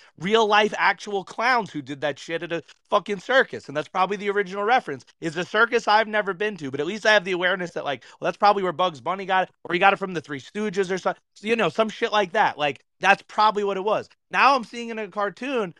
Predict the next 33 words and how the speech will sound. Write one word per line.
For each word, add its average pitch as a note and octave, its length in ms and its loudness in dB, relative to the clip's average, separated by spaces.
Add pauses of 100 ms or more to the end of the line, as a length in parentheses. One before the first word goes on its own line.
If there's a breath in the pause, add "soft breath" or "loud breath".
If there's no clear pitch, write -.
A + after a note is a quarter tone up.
(160)
and F#3+ 160 -4
they C4+ 80 6
don't E4+ 140 2
even C#4 240 -6
know, A#3+ 260 2
they F3+ 140 -4
don't E3 160 0
know C#3 80 0
Bugs B2 340 -6 (140)
Bunny, B3+ 160 -6
they F#3 120 2
don't D3 140 -2
know C3 80 -4
the A#2 140 -8
Three B2 160 -8
Stooges, A3+ 480 0
they F#3+ 80 4
don't F3+ 160 4
know E3 80 8
circuses G3 680 2 (260 loud breath)
are, F#3 80 8
like, F#3 240 6
<laughs> - 40 2
a G3 40 6
real F#3 200 4
thing G3 280 -6
you F#3 60 -8
might F3+ 220 -2
be F3+ 100 -4
able F#3 140 -6
to F#3 100 -6
go E3 180 0
to E3+ 140 -2